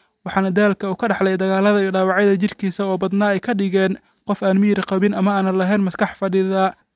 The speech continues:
Hase ahaatee, muddo kooban kadib wuxuu isku dayay in uu qaado dagaallo uu ka geliyo meelo ka baxsan gobollada Afghanistan, inkastoo qaarkood uu ka gaaray guulo wax ku ool ah, halka kuwo kalena uu ku soo fashilmay.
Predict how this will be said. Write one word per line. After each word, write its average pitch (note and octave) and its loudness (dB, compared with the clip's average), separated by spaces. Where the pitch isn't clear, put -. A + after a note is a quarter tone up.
Hase F#3+ -2
ahaatee, F#3+ 2
muddo G3 2
kooban F#3+ -2
kadib G3 -2
wuxuu F#3+ 0
isku A3+ -2
dayay G3+ 2
in G#3 2
uu F#3+ -2
qaado F#3+ 2
dagaallo G3 2
uu G3 0
ka A3 -2
geliyo G3 2
meelo F#3+ 0
ka G#3 -2
baxsan G3 -2
gobollada F#3+ 2
Afghanistan, F#3+ -4
inkastoo G#3+ 0
qaarkood F#3+ 0
uu F#3+ 0
ka G#3+ -2
gaaray F#3+ 2
guulo G3 2
wax - -10
ku G#3+ -6
ool F#3+ 0
ah, F#3+ 0
halka G3+ 0
kuwo A3+ 2
kalena G#3 2
uu G3+ 0
ku G#3 -2
soo G3 -2
fashilmay. G3+ 0